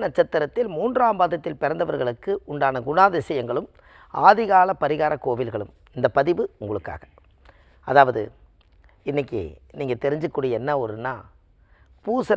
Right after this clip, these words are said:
நட்சத்திரம் மூன்றாம் பாதத்தில் பிறந்தவர்களுடைய குணாதிசயங்கள். இந்த பூச நட்சத்திரம் மூன்றாம் பாதம் வந்துருச்சுன்னா, இதுல பாருங்க, இருபத்தி நாலு மணி நேரம் ஒரு மனிதனுடைய வாழ்க்கையில சக்கரம்.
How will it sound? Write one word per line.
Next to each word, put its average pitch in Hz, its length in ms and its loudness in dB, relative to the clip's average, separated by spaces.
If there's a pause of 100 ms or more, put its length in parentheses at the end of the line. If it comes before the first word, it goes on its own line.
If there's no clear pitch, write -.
நட்சத்திரம் 151 460 -6 (500)
மூன்றாம் 220 540 2
பாதத்தில் 160 460 0
பிறந்தவர்களுடைய 139 680 -4 (140)
குணாதிசயங்கள். 120 680 -4 (1200)
இந்த 180 200 -2 (140)
பூச 269 300 0
நட்சத்திரம் 190 440 -2
மூன்றாம் 220 380 0
பாதம் 165 200 0
வந்துருச்சுன்னா, 151 460 -2 (360)
இதுல 151 160 0 (120)
பாருங்க, 190 340 2 (180)
இருபத்தி 233 360 2
நாலு 190 220 6
மணி 156 200 -4
நேரம் 202 260 -2 (120)
ஒரு 147 180 -2
மனிதனுடைய 151 560 -2
வாழ்க்கையில 143 480 -2 (100)
சக்கரம். 120 380 -8